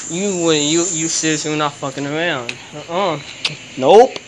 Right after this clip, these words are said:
Mm-mm. I don't like this shit. So they told us that we're gon-, that we're about to get nuked, and, and that we have until sunrise to get to the shelter. What the fuck do we do? And also,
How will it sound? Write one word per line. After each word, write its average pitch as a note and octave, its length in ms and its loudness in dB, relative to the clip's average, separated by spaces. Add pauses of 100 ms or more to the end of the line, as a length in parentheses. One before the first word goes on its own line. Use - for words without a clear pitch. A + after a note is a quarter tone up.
(200)
Mm-mm. F#3+ 800 0
I C#3+ 80 2
don't E3+ 220 6
like E3+ 260 6
this B2 120 -4
shit. A#2+ 340 -2
So - 720 0
they G3+ 120 6
told F#3+ 240 6
us F3 180 6
that E3 160 6
we're D#3+ 180 6
gon-, D#3 300 0
that D#3+ 200 4
we're E3 220 6
about D#3 280 2
to C#3+ 100 -2
get C#3+ 220 0
nuked, A3 760 4
and, G3+ 420 6 (480)
and G#3 260 6
that G3+ 140 8
we F#3+ 140 4
have F3+ 360 4
until F3+ 360 4
sunrise D#3 720 6
to D3+ 120 0
get D#3 200 2
to D#3 100 0
the B2 100 2
shelter. C3+ 720 2 (420)
What D#3+ 140 0
the C3 140 -2
fuck C#3 340 0
do C3+ 120 -6
we C3+ 100 -2
do? C#3+ 160 0
And G#3 200 4
also, F#3+ 400 6